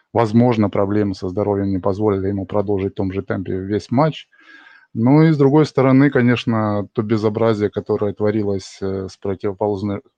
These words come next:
противоположной стороны мяча, это просто нонсенс и абсурд. И, конечно же, это перечеркнуло всю эту радость от, э, действий игры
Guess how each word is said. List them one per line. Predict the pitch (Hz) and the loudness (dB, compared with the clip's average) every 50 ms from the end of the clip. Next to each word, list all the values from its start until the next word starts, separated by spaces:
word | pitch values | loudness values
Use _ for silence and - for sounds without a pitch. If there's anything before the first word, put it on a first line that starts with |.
| _ _ _ | _ _ _
противоположной | - 113 110 - - 117 110 - - 113 117 113 107 98 113 107 98 | -4 -4 -2 0 0 0 0 0 0 0 0 0 0 -2 -4 -6 -6
стороны | 90 - - 104 104 104 104 104 107 | -6 -6 -6 -4 -4 -4 -4 -4 -4
мяча, | 104 104 92 - - 127 127 123 | -4 -6 -6 -6 -4 -2 0 0
это | 107 98 - _ 85 90 | 0 -2 -4 _ -10 -10
просто | 90 - - 107 101 - - _ 98 95 90 90 92 98 98 _ _ _ _ _ _ _ _ _ _ _ _ _ _ _ _ _ _ _ _ _ - | -10 -8 -8 -8 -8 -8 -10 _ -8 -6 -6 -6 -8 -12 -16 _ _ _ _ _ _ _ _ _ _ _ _ _ _ _ _ _ _ _ _ _ -6
нонсенс | 113 110 113 117 120 113 110 - - 110 101 101 92 - - - - _ | -2 0 0 2 2 0 0 -2 -2 -4 -4 -6 -8 -12 -18 -20 -14 _
и | - 110 | -2 -2
абсурд. | 110 104 - - - - 127 135 127 120 - - 113 | -2 -2 -2 -6 -4 -2 -2 0 -2 -2 -6 -6 -4
И, | 104 101 101 101 98 98 98 95 95 92 92 92 92 - | -4 -4 -4 -4 -6 -6 -8 -8 -10 -14 -14 -16 -18 -16
конечно | - - 104 101 101 101 95 - - 101 | -12 -8 -6 -6 -6 -6 -6 -6 -6 -4
же, | 95 95 101 | -2 0 0
это | - - - - 95 - _ _ _ _ _ _ _ _ _ _ | 0 0 0 -4 -4 -4 _ _ _ _ _ _ _ _ _ _
перечеркнуло | - 120 113 113 107 - - 120 110 - - 127 120 113 107 104 95 | 0 0 2 2 0 0 -2 -2 -2 0 2 2 2 4 4 2 0
всю | 87 - - - 107 | 0 -2 -2 -2 -2
эту | 104 - - 107 101 101 98 98 98 98 95 98 101 | -2 0 0 0 0 2 2 2 0 0 0 0 2
радость | 107 110 104 98 104 92 - - | 2 0 0 0 -2 -4 -4 -6
от, | - 98 - _ - | -10 -10 -10 _ -8
э, | - 98 98 98 95 95 | -6 -4 -4 -4 -4 -6
действий | 92 95 92 113 107 101 - - - 101 98 98 95 98 101 98 | -8 -6 -4 -4 -2 -2 -4 -8 -8 -6 -4 -4 -2 -4 -4 -4
игры | 98 104 107 104 101 98 98 95 | -2 -2 -2 -2 -2 -4 -6 -8